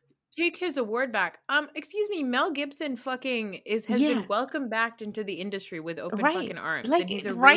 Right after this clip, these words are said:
Speaker 1: raging
Speaker 2: after,
Speaker 1: anti-Semite and
Speaker 2: just as
Speaker 1: racist.
Speaker 2: I was watching that, some of these clips is they're playing the Mel Gibson and, you know, uh, movie that he's coming out with. What's his name? Mikey Mike. What's his name? Marky Mike.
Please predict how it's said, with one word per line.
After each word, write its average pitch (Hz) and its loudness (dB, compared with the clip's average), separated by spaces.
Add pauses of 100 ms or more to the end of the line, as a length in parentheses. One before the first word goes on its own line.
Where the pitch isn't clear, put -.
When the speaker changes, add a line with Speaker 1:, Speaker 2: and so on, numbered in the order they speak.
Speaker 1:
raging 233 4
Speaker 2:
after, 277 6
Speaker 1:
anti-Semite 185 -2
and 170 -4
Speaker 2:
just 330 6
as 320 6
Speaker 1:
racist. - -4
Speaker 2:
I 339 8
was 320 0
watching 269 2
that, 269 4 (240)
some 247 0
of 240 -4
these 220 -8
clips 330 -2
is 214 -6 (280)
they're 269 4
playing 277 0
the 262 0
Mel 233 4
Gibson 233 0
and, 214 0
you 214 2
know, 202 4 (340)
uh, 196 4
movie 196 4
that 180 -2
he's 208 0
coming 202 2
out 196 6
with. 170 -2
What's 196 -2
his 190 -2
name? 180 -2 (1120)
Mikey 190 -2
Mike. 175 -2 (300)
What's - -18
his 226 -10
name? 202 -10
Marky 214 -4
Mike. - -12